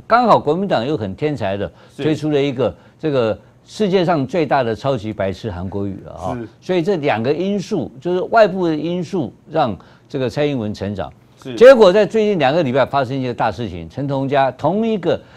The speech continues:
Speaker 1: 同一个陈-，同一个香港，过去让蔡英文成长，
Speaker 2: 剪刀枪。
Speaker 1: 但这，这一次香港让蔡英文下滑。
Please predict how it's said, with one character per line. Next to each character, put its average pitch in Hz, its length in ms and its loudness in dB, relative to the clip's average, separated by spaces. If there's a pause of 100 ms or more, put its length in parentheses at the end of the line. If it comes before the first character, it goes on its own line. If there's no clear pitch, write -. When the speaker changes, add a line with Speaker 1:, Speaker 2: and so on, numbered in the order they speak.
(300)
Speaker 1:
同 208 240 4
一 233 40 2
个 190 140 2
陈-， 123 340 -4
同 160 240 -2
一 208 60 0
个 196 100 2
香 190 300 -2
港， 87 180 -4 (540)
过 208 240 6
去 165 220 0
让 160 200 0
蔡 156 140 -2
英 143 140 -2
文 110 180 -4 (140)
成 113 160 -6
长， 127 100 0
Speaker 2:
剪 123 100 0
刀 - 0 -
枪。 123 240 -4 (380)
Speaker 1:
但 135 280 2 (100)
这， 165 160 -6
这 160 180 0
一 139 40 0
次 123 260 -4
香 139 300 -4
港 98 260 -2
让 131 240 0 (320)
蔡 131 140 -4
英 139 180 -2
文 95 320 -8
下 104 220 -4
滑。 78 260 -8